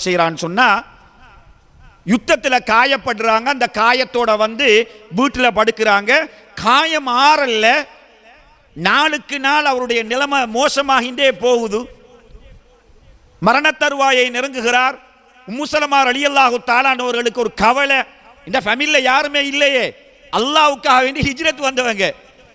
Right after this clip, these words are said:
ரசூலுல்லாஹ் வந்து பார்த்தால், ரசூலுல்லாஹ் வந்து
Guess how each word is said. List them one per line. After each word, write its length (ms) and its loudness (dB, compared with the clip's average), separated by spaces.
ரசூலுல்லாஹ் 760 2
வந்து 240 -4
பார்த்தால், 640 0
ரசூலுல்லாஹ் 640 0
வந்து 220 -2